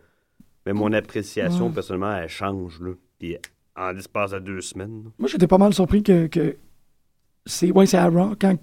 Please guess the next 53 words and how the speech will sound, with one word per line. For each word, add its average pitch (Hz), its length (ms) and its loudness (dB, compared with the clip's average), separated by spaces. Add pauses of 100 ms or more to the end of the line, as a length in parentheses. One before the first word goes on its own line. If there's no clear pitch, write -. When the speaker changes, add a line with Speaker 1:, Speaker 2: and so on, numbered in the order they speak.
Speaker 2:
ils 190 60 4
ont 180 120 4
fait, 202 300 2 (320)
j'a-, 226 240 0
j'avais 170 300 6
pas, 220 120 6
euh, 185 440 6
reconnu 180 320 6
qu'il 208 100 6
y 180 60 4
avait 185 80 4
un 170 40 2
call. 208 360 2 (480)
Je - 160 -2
savais 165 260 2
pas 180 220 4
que 185 80 2
la 170 140 4
foule 180 200 4
réagissait. 170 600 2 (440)
Quand 180 80 -2
ils - 60 2
font 180 140 2
comme 196 160 4 (100)
Ouh, 254 840 12
ça, 208 400 6
ça - 300 -4 (280)
Speaker 1:
Ouais, 104 200 -2
ouais. 90 120 -2 (540)
Speaker 2:
les 175 220 6
gens 233 160 10
répondent. 196 340 4 (240)
Speaker 1:
Les 104 60 -10
Speaker 2:
C'est - 100 -6
Speaker 1:
gens - 60 2
Speaker 2:
pas, 202 80 4
Speaker 1:
répondent 202 260 4
à 190 60 4
Speaker 2:
euh, 190 100 4
Speaker 1:
moitié, 233 200 4
Speaker 2:
ouais, 233 40 -2
c'est 180 120 -4
Speaker 1:
ouais, 185 60 2
Speaker 2:
ça. 226 120 2
Speaker 1:
ouais. 240 100 0 (560)
Speaker 2:
Puis - 100 -8
ça 180 120 4
m'a 170 120 4
comme, 180 200 0
oh, 330 160 0
OK, 190 160 -2
ouais, 214 80 4
ouais, 190 180 0